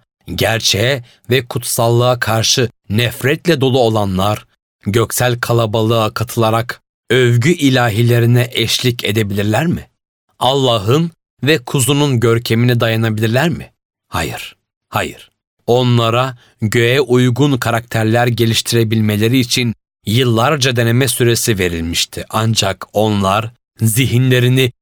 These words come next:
hiçbir zaman paklığı sevmek üzerine eğitmediler. Göğün dilini hiçbir zaman öğrenmediler ve artık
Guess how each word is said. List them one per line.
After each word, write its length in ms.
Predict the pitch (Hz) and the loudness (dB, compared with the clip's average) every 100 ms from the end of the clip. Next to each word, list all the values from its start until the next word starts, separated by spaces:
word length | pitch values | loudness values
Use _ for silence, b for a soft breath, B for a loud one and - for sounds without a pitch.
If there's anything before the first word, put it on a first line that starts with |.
| _ | _
hiçbir 580 | 165 185 - 107 120 120 | -2 0 -2 0 2 2
zaman 480 | 101 95 98 117 120 _ _ | 2 -2 0 -2 -4 _ _
paklığı 540 | - 117 - 127 139 127 | -4 -4 0 2 4 2
sevmek 580 | - 98 98 117 123 | -2 -4 -2 -2 -2
üzerine 560 | 101 92 90 92 143 196 | -6 -4 -2 0 0 0
eğitmediler. 920 | 117 123 131 101 82 76 - - - - _ _ | 0 0 0 -2 -8 -8 -8 -10 -10 -18 _ _
Göğün 500 | 117 120 131 139 127 | 0 2 4 2 2
dilini 400 | 120 123 131 127 - - | 2 2 2 0 -6 -2
hiçbir 460 | 185 185 120 139 | -2 0 0 0
zaman 400 | 127 120 123 131 123 | 2 2 0 -2 -2
öğrenmediler 920 | 110 107 98 120 104 80 73 65 - _ 113 | -2 0 0 0 0 -2 -8 -12 -14 _ -2
ve 180 | 127 - | -2 0
artık 560 | - 123 120 127 123 | 0 -2 -2 -4 -6